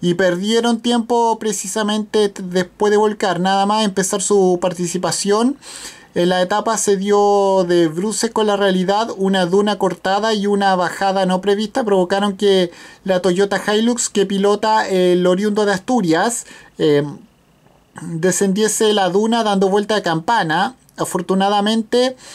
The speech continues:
ni, ni Fernando Alonso ni Marcoma tuvieron daños y el auto su-, solo tuvo que lamentar la rotura del parabrisas y de sus faros, eh,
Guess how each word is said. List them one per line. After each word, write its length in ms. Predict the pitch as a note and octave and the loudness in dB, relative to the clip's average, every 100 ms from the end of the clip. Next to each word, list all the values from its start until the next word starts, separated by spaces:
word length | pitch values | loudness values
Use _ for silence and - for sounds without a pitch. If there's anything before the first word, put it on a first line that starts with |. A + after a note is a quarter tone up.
| - - - F3 | -20 -20 -10 -4
ni, 960 | F3+ F#3 F#3 F3 E3+ E3 E3 D#3 D#3+ E3 | 0 2 2 2 2 2 2 0 -2 -4
ni 140 | F3+ E3+ | -2 0
Fernando 480 | G3 G3 G3 F#3+ | 0 0 0 2
Alonso 340 | F3+ G3+ G#3+ A#3 | 2 2 0 0
ni 100 | A3 | 0
Marcoma 480 | G#3+ G3+ A3 A3 A3 | -2 -2 -2 0 0
tuvieron 440 | G#3+ G#3+ G#3 G3+ | 0 0 0 0
daños 400 | G3+ A3 A#3 - | 0 0 0 0
y 20 | |
el 80 | G3 | 0
auto 280 | G3+ G3+ G3+ | 0 0 -2
su-, 340 | - G#3 - F3+ - | 0 -2 -4 -12 -12
solo 400 | - G3+ G#3 G3+ | -2 2 2 2
tuvo 240 | A3 G#3+ | 2 0
que 80 | G#3 | 2
lamentar 360 | F#3+ F#3 F#3 G3+ | 0 0 0 0
la 120 | G3+ | 2
rotura 580 | F#3+ F#3 G#3 G#3+ A3 A3 - - - - - | 0 0 0 0 0 -4 -12 -20 -20 -20 -4
del 180 | E3+ F3+ | -2 0
parabrisas 680 | F#3+ F3+ E3+ G#3+ G#3 A#3+ A3+ | 0 -2 -2 -4 -2 0 0
y 80 | G#3 | 0
de 380 | G3 F#3+ F#3 F3 | 2 4 4 2
sus 200 | G3+ F#3 | -2 -4
faros, 600 | - G#3+ G#3 G#3 G3+ - | -2 0 2 2 2 0
eh, 800 | F#3+ F#3 F3+ F3 E3+ E3 E3 | 0 2 2 2 4 4 2